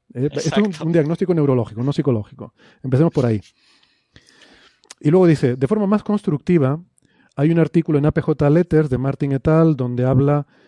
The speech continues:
Speaker 1: de que no se cree mucho, bueno, lo dice de otra forma, ¿no? Que no se cree mucho las medidas de las velocidades de los cúmulos, y luego un artículo so-, eh, enviado a Monthly Notices, que es el de Trujillo et al,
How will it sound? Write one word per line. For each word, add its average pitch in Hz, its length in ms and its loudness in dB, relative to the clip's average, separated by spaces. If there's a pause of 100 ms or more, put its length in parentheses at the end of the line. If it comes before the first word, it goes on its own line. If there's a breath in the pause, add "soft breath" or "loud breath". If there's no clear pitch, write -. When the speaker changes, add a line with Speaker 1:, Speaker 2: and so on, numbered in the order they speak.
(200 soft breath)
Speaker 1:
de 139 720 2
que 120 260 0
no 120 160 -4
se 135 140 -4
cree 131 220 0
mucho, 131 460 -2
bueno, 123 180 -2
lo 117 40 -2
dice 123 120 -2
de - 20 -2
otra 117 120 0
forma, 110 240 -6
¿no? 143 120 -6 (300 soft breath)
Que 131 100 -4
no 143 60 0
se 143 100 -2
cree 143 100 -2
mucho 147 240 -4
las 131 140 -4
medidas 139 560 0
de 135 180 4
las 135 140 2
velocidades 139 840 0
de 135 560 2
los 139 540 -2
cúmulos, 185 480 2 (320 loud breath)
y 147 100 2
luego 160 300 2
un 160 140 0
artículo 160 420 0
so-, - 240 -6
eh, 120 260 0
enviado 135 400 0
a 139 40 0
Monthly 165 500 -2
Notices, 170 560 0 (200)
que 127 100 -4
es 113 80 0
el 120 100 2
de 123 100 2
Trujillo 139 380 0
et 147 100 0
al, 151 180 2